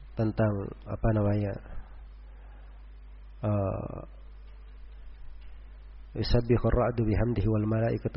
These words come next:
min khifati." Itu kan disebutkan sebab turunnya ayat itu. Nabi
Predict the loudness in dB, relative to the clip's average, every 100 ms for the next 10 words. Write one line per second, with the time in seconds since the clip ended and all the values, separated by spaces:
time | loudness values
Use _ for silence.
0 | 0 2 4 6 6 2 -4 -10 -12 -14
1 | -16 -16 -16 -16 -16 -16 -16 -14 -14 -4
2 | 4 8 10 10 10 8 10 8 8 6
3 | 6 6 4 -10 -14 -14 -16 -16 -16 -16
4 | -16 -16 -16 -16 -18 -4 6 10 10 10
5 | 8 8 6 2 2 0 -2 -8 -10 -10
6 | -14 -16 -16 -16 -16 -16 -16 -18 -18 -18
7 | -18 -18 -2 4